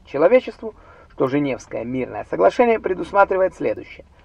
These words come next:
прекращение оккупации занятых в шестьдесят седьмом году арабских земель, представление прав человека палестинскому населению, в том числе право на самоопределение, включающее право на создание собственного государства,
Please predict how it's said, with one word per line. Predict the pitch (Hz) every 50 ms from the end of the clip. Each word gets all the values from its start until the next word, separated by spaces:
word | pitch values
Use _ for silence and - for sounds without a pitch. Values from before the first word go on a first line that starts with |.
| - - - -
прекращение | - 120 127 131 127 - - 127 113 107 107
оккупации | 113 - 139 - 139 123 113 - 127 123
занятых | 120 131 147 131 117 101 - 98 -
в |
шестьдесят | - - 113 107 117 - - 127 113 -
седьмом | 131 131 123 113 110
году | 113 117 113 110 107
арабских | 110 107 92 - _ - - 156
земель, | 175 233 254 277 269 269 254 _ _ _ _ - - _ _ -
представление | 151 160 135 - - 185 180 185 180 170 151 143
прав | - - 160 143 127
человека | - - 139 143 135 131 - - -
палестинскому | - 127 135 - 196 185 165 - 214 220
населению, | 233 254 247 - 277 294 311 294 277 285 262 - _ - - - _ _
в | -
том | 131 127 117
числе | - 131 - 131 123 117
право | - - 208 233 247 247 233 226 - -
на | 147 -
самоопределение, | - - 185 190 190 180 190 185 180 190 180 151 117 104 101 - _ _ _ _ _ _
включающее | _ - 120 117 - 131 120 117 110 - - 120 113
право | - 135 127 120 117
на | 113 123 -
создание | - 180 185 185 226 233 220 208 196
собственного | - - 147 135 - - - 131 120 117 117
государства, | 107 110 - - - - - - _ _